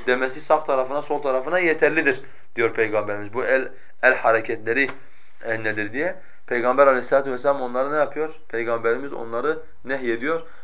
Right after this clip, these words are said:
Maalesef tabi bazıları bu hadisi neye delil olarak alıyorlar? Namazda el kaldırılmaza delil olarak alıyorlar.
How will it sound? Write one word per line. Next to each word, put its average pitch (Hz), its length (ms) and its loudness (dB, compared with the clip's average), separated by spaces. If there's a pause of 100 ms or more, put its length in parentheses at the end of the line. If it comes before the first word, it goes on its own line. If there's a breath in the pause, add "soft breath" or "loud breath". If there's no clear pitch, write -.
Maalesef 156 500 6
tabi 156 200 4
bazıları 151 460 6
bu 156 80 0
hadisi 151 360 0
neye 156 220 2
delil 151 160 4
olarak 120 340 0
alıyorlar? 123 400 0 (120)
Namazda 123 440 0
el 151 180 6
kaldırılmaza 117 760 0
delil 104 180 0
olarak 98 320 0
alıyorlar. 101 420 -4